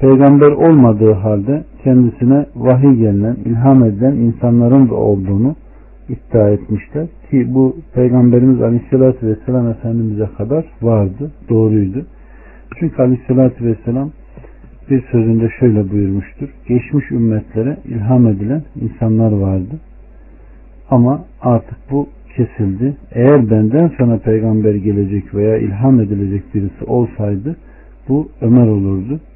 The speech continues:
demiştir. Ve artık Allah bunu kesti.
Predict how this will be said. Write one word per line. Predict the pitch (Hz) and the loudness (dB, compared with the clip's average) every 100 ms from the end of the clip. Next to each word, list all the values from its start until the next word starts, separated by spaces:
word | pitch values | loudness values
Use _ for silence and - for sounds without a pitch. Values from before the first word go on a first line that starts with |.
| - | -10
demiştir. | 107 98 92 - 147 - - - - - - - | -6 -4 -6 -10 -16 -18 -20 -20 -20 -20 -8 0
Ve | 143 | 0
artık | - 170 - 165 - | 2 0 0 -8 -2
Allah | 127 131 123 - | 0 0 -2 -4
bunu | 113 107 - - - - | -4 -4 -8 -18 -20 -14
kesti. | - 113 - - 160 | -6 -6 -6 -8 -8